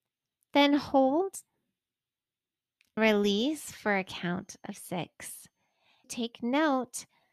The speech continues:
of how you feel. Just that simple exercise can really change the way you feel. So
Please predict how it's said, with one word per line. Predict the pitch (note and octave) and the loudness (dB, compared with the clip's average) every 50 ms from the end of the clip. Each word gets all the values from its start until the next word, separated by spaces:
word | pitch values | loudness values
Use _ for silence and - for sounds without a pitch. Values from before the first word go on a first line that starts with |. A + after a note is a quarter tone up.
| _ _ _ - | _ _ _ 2
of | B3+ C4+ C4+ B3+ | 6 6 6 6
how | B3+ - - - B3 A3+ G#3 G#3 | 4 -4 -4 -2 2 2 4 4
you | G#3 G3+ G3+ G#3 G3+ | 2 2 0 -4 -6
feel. | - - - G#3 G3 F3+ D3+ - - - - G3+ - _ _ _ _ _ _ _ _ - - | -6 -4 0 2 4 4 4 2 0 -4 -10 -14 -20 _ _ _ _ _ _ _ _ -6 0
Just | A3+ G#3+ A3 A#3+ B3 - - - - | 2 4 6 4 4 0 -4 -2 0
that | F3 D#3+ D3 - - - - | 2 2 2 0 -2 -6 -12
simple | - - - - - G#3+ G#3+ A3+ - C4+ C#4 C#4 C4+ - | -12 -10 -6 -2 0 2 2 2 4 4 2 2 2 0
exercise | - G#3 G3+ - - - F#3+ F#3 - - - - - - - - - G#3 - - - _ - | -2 -2 -2 -4 -6 -8 -8 -8 -6 -4 -4 -4 -4 -4 -8 -10 -12 -14 -16 -16 -18 _ -12
can | - - A3 G#3+ | -6 -4 -2 -2
really | G3+ G3+ G3+ G3 G3 G#3+ A#3+ | 0 0 0 0 0 0 0
change | B3+ B3+ - - - A#3 G#3+ G3 F#3 F3+ F#3+ G3+ A#3 B3 - - - _ _ - | -2 -4 -4 -2 0 2 2 4 4 4 2 0 0 -2 -6 -8 -10 _ _ -4
the | - G3+ | -2 0
way | F#3 F3+ F3+ E3+ | 2 2 2 2
you | E3+ E3+ F3 F#3 | 2 0 -2 -4
feel. | - _ - F3+ E3 C#3 D#2+ - - - _ _ _ _ - - - - - - _ | -4 _ 4 4 4 4 2 -2 -6 -10 _ _ _ _ -20 -20 -20 -20 -20 -20 _
So | - - - - A#3+ A3+ G#3+ G3+ F3+ - - - F#3+ | -12 -8 -2 4 6 8 8 8 8 6 4 0 -8